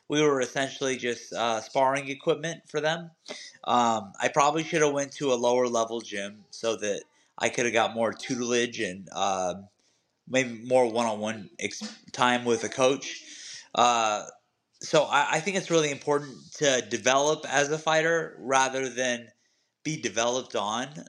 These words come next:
There has to be, like, the equal, the hammer and the nail. You have to be both. You can't just, uh, get your ass kicked all the time, and you can't just beat people up left and right. It doesn't work that way. You have to have a good, um, balance of both, of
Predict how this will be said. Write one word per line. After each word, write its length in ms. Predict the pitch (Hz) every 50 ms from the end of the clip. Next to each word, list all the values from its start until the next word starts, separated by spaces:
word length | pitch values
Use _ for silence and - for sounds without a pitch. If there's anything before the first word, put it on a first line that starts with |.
| _
There 260 | 117 123 131 135 131
has 300 | 127 143 151 170 190 -
to 100 | - 185
be, 300 | 160 135 139 139 135 135
like, 280 | 139 123 127 131 123 120
the 260 | 120 120 98 92 127 135
equal, 380 | 127 - 143 131 123 - - -
the 180 | 127 127 120 117
hammer 440 | 113 135 147 139 139 131 143 139
and 100 | 139 131
the 60 | 131 127
nail. 460 | 123 123 127 135 139 143 147 156 156 - - _ _ _ _ _ -
You 80 | 135 139
have 160 | 143 139 -
to 80 | 143 135
be 120 | 135 131
both. 480 | 113 110 131 127 110 85 - - - - _ _ _ _ _ _ -
You 120 | 123 123
can't 280 | - 147 143 139 135 120
just, 360 | 123 135 131 123 127 - 123
uh, 380 | 123 127 127 123 117 113 101 - - - 117
get 180 | 120 127 123
your 80 | 120 120
ass 260 | 113 113 123 127 -
kicked 300 | - - 127 107 - -
all 100 | 107 107
the 80 | 104 101
time, 300 | - - 113 110 110 113 113
and 80 | 120
you 120 | 120 117 123
can't 240 | - 156 156 147
just 280 | 147 160 151 135 _ -
beat 200 | 160 165 156 139
people 320 | 165 180 165 151 160 165
up 240 | 170 170 151 - _ _ _ _ _ _ _ -
left 260 | 151 151 151 151 -
and 100 | 147 147
right. 280 | 156 156 147 120 98
It 100 | - 113
doesn't 260 | 123 139 131 135 135 120
work 200 | 135 143 139 139
that 160 | 131 101 98
way. 100 | 95 95
You 160 | 98 104 107
have 220 | 117 127 131 127
to 80 | - 127
have 260 | 117 127 127 127 117
a 140 | 120 120 110
good, 340 | 107 123 123 123 123 120 - _ _ _ _ _ _ _ -
um, 460 | - - 117 113 110 107 107 101 98 - -
balance 560 | 104 107 110 110 110 110 117 117 117 117 -
of 240 | - 104 90 87 90
both, 400 | 98 98 98 90 73 - - - - -
of 220 | 98 110 107 98